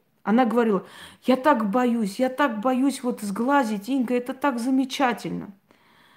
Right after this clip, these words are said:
А теперь я принесу зарядку и покажу вам, что случилось.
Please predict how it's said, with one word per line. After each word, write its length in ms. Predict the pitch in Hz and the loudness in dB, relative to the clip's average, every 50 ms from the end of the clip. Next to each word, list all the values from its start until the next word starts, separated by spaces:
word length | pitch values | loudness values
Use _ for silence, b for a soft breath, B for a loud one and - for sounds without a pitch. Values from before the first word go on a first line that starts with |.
| b b b b b | b b b b b
А 80 | b 214 | b -8
теперь 260 | 196 226 233 285 254 | -4 -2 0 0 2
я 100 | 254 254 | 2 0
принесу 1080 | 233 247 240 240 240 240 226 226 - - 233 226 220 214 214 208 202 196 196 196 196 202 | 0 0 0 0 2 2 0 -2 -4 -4 -2 0 0 0 0 0 0 0 0 0 0 0
зарядку 580 | 185 202 226 269 349 381 370 - - - 226 202 | 0 0 0 2 0 0 -2 -4 -6 -4 -4 -4
и 160 | - - 240 | -2 -4 -2
покажу 460 | - - 277 277 285 285 262 233 254 | 0 0 0 2 4 2 4 4 2
вам, 240 | 226 208 202 190 190 | 2 2 2 2 2
что 260 | 196 - - - 233 208 | -2 -4 -6 -4 -4 -4
случилось. 680 | - - 226 220 220 - - 349 339 302 262 - - | -2 -2 -4 -4 0 2 2 2 4 2 0 0 -4